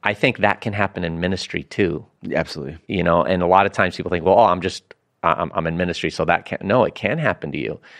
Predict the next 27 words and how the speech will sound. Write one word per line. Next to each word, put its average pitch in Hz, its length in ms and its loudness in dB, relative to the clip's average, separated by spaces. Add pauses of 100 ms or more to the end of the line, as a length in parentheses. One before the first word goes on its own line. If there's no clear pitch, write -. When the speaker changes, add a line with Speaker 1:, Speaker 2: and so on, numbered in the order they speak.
(220)
Speaker 1:
And 90 240 2
in - 140 0
fact, 123 480 0 (600)
that 113 280 4
oftentimes 87 720 2
is 87 420 -4
one 98 240 2
of 87 60 2
the 90 80 4
most 87 260 0
dangerous 92 500 0
forms 76 600 -4 (100)
of 82 300 0
careerism, 76 640 0 (400)
because 87 380 0
you're 87 120 2
missing 101 440 2
the 92 80 4
mark 92 320 2
in 85 80 -2
what 82 120 2
you're 78 120 -2
doing. 92 340 0
You're, 76 160 0
you're 87 160 0
trying 98 380 2
to 82 260 0